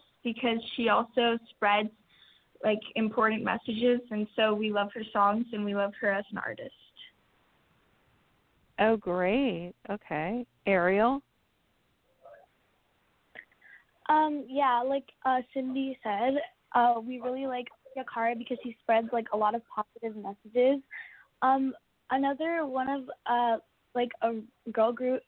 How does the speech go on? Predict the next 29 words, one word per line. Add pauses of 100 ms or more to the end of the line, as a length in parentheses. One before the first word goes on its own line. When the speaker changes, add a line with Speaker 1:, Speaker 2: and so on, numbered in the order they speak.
Speaker 3:
w-,
another
one
of
the
girl
groups
that
we
really
look
up (160)
to (100)
is, (140)
um, (360)
the
Spice (100)
Girls
because, (140)
uh,
we
sing
a
lot
of
their (120)
songs, (560)
and,
like,